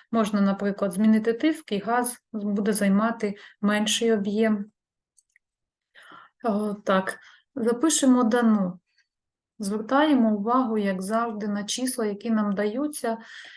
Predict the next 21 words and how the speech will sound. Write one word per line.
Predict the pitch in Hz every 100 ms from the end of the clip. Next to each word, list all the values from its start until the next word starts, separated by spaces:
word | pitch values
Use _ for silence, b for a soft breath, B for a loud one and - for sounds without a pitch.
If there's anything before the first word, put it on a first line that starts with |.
| B B
і | 226
нам | 208 226 262 254
треба | 220 220 214
буде | 190 208 214
їх | 214 214
записати. | 214 208 226 196 175 190
У | 190
нас | 202 208 -
є | 202
сто | 196 226
двадцять | 202 214 208 208
три | - 208 196 185 -
і | 208
дві | 180 285
десятих | - 269 254 247 240
літри | 226 240 233 220 B B B _ -
і | 277 285
триста | 285 - 254 247
дев'яносто | 202 196 190 202 214 - 208 190 - -
два | 190 185 202 202 - -
грами. | 180 190 175 170